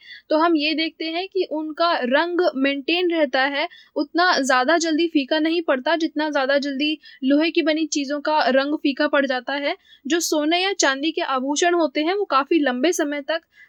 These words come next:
हम लोग वैसे ही इस्तेमाल कर पाते हैं क्योंकि वो ज़्यादा अभिक्रियाशील नहीं होते,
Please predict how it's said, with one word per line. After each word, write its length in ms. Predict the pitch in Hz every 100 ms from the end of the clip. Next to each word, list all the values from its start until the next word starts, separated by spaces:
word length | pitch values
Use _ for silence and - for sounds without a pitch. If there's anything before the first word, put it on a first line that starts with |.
| -
हम 140 | 285
लोग 240 | 320 302 247
वैसे 260 | 254 285
ही 120 | 320 339
इस्तेमाल 500 | 285 - 254 247 320
कर 160 | 320 311
पाते 300 | 277 269 302
हैं 160 | 359
क्योंकि 440 | 381 339 320 370 453 - _ 285
वो 220 | 339 330
ज़्यादा 400 | 277 262 254 349 -
अभिक्रियाशील 840 | 254 294 330 294 269 285 302 277
नहीं 240 | 247 254 247
होते, 360 | 220 - 196